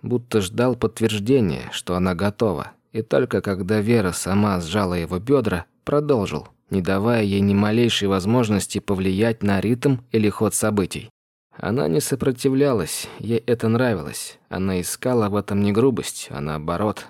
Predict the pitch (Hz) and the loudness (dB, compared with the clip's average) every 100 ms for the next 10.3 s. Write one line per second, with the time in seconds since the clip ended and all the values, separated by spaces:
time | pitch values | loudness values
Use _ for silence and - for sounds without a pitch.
0 | - 92 - 95 90 123 127 120 - 110 | -12 -8 -4 -4 0 2 2 0 0 0
1 | 110 110 - 120 80 - - - _ _ | 2 0 0 0 -2 -6 -14 -16 _ _
2 | _ _ 87 92 139 139 135 117 - 165 | _ _ -10 -2 -2 0 0 0 0 0
3 | 120 85 78 78 - - 98 95 - 92 | 0 0 -2 -6 -12 -4 -2 -4 -6 -8
4 | - 104 98 131 107 71 62 - - _ | -4 -4 0 0 0 -4 -6 -10 -14 _
5 | - 80 95 90 - 117 117 113 95 107 | -10 -4 -2 -2 0 0 2 0 0 0
6 | 110 87 - - _ _ - 117 113 - | 0 -2 -8 -18 _ _ -6 -2 -2 0
7 | 175 139 127 120 117 - 113 113 - 143 | 2 4 4 2 0 0 0 -2 0 2
8 | 110 90 85 101 98 98 92 95 - 123 | 2 0 0 0 0 0 -2 -4 -2 0
9 | 123 104 - 107 95 104 113 107 107 104 | 2 0 -2 -4 -2 0 2 2 0 0
10 | 120 120 76 | -2 -2 -6